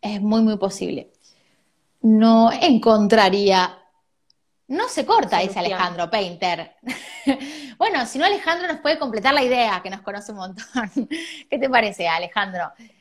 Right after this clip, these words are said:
Speaker 1: Eh, por algunos segundos se corta el audio, dice Iván. Eh, por ahí Alejandro nos dice que no. Algunos segundos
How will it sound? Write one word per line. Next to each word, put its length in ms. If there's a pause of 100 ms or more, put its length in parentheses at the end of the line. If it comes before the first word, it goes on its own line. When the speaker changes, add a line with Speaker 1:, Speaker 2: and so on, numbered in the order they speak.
(100)
Speaker 1:
Eh, 480 (220)
por 100
algunos 300
segundos 220
se 100
corta 180
el 60
audio, 140
dice 180
Iván. 540
Eh, 260
por 140
ahí 220
Alejandro 460
nos 80
dice 200
que 100
no. 340 (680)
Algunos 460
segundos 800